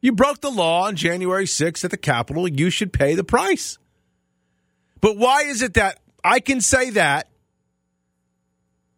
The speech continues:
and nobody, nobody on the Democrat side, nobody on the left can say, you know, the people that were hurling rocks through storefront windows or burning parking garages or buildings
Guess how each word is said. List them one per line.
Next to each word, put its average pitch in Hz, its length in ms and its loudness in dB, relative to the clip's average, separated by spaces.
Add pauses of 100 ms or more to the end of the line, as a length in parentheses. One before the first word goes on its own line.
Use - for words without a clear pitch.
(400)
and 175 420 0
nobody, 196 920 0 (260)
nobody 254 640 0 (800)
on 151 120 -2
the 151 100 0
Democrat 143 540 -2
side, 80 380 -4
nobody 233 460 0
on 143 100 -2
the 123 80 -4
left 120 260 -4
can 104 120 -6
say, 113 160 -2
you 170 140 -4
know, 247 180 -4
the 175 100 -8
people 156 300 -4
that 127 220 0 (600)
were 123 140 2
hurling 127 460 0
rocks 107 480 -2
through 110 300 0
storefront - 680 -4
windows 95 480 0
or 95 160 0
burning 110 800 0 (480)
parking 117 460 -2
garages 90 680 -4
or 90 160 -2
buildings 95 800 -4